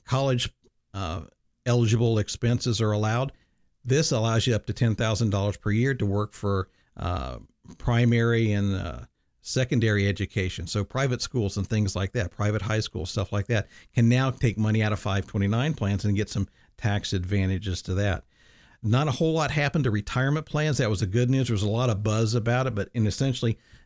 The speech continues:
nothing really happened with one small exception. That's people who do recharacterizations of I R As to Roth I R As. At, at the end of the day, what that really means is once you've made the decision and you've paid the taxes,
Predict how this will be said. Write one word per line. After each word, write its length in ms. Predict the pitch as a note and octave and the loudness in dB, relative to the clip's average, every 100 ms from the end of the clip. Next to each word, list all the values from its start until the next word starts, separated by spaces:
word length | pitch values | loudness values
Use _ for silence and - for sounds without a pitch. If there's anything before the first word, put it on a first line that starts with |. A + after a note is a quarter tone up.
| _ | _
nothing 420 | B2 B2 B2+ C3+ A#2 | 0 2 4 2 2
really 260 | A2+ G#2 | 2 0
happened 380 | - B2+ B2 B2 | 0 0 2 0
with 120 | G#2+ | 0
one 240 | G#2+ A#2 A#2 | 2 2 2
small 360 | - A2+ A2+ G#2+ | 2 0 2 0
exception. 520 | - B2 A#2 - A2+ | -2 0 0 0 0
That's 180 | A#2+ - | 0 0
people 280 | C3 A#2 | -2 2
who 160 | G#2 A2 | 2 4
do 180 | G#2+ G2+ | 4 2
recharacterizations 1200 | A2 A2 B2 A2 G#2 G#2 G2 G#2 G2+ - G2+ G2+ _ _ _ - | 2 2 2 2 0 0 2 2 0 2 -2 -2 _ _ _ -6
of 160 | F#2+ | -2
I 220 | G#2 G#2 G#2 | 2 2 2
R 140 | G2+ | 2
As 280 | G#2 G2+ - | 2 0 0
to 100 | G2+ | 0
Roth 340 | G2+ G2+ G2+ | 2 0 0
I 160 | F#2+ F2+ | -2 -2
R 160 | E2+ F2 | -2 -6
As. 240 | C2 - _ _ _ _ _ _ _ - | -8 -14 _ _ _ _ _ _ _ -6
At, 220 | A2 - | -4 0
at 180 | B2 A#2+ | 0 4
the 100 | B2 | 4
end 80 | |
of 60 | B2 | 4
the 60 | B2 | 4
day, 40 | |
what 180 | A#2 A#2+ | 2 2
that 140 | A2+ | 0
really 280 | A2 A2+ G#2 | 2 2 4
means 360 | G#2 A2+ A2 A2+ | 4 4 2 2
is 240 | G#2+ - _ _ | 0 -2 _ _
once 240 | A#2+ B2+ C3+ | 0 0 2
you've 120 | A2+ | 2
made 200 | B2 G#2 | 2 2
the 60 | |
decision 760 | G2+ G2+ - A#2+ A#2 B2+ B2 A#2+ _ _ | 0 -2 2 2 4 2 0 -2 _ _
and 240 | G2+ G#2 G2+ | -2 0 0
you've 100 | G2+ | 0
paid 180 | B2+ A#2 | 2 2
the 80 | G#2 | 0
taxes, 680 | - A2 A2 - A2+ A2+ | -2 -2 -2 -2 -2 -2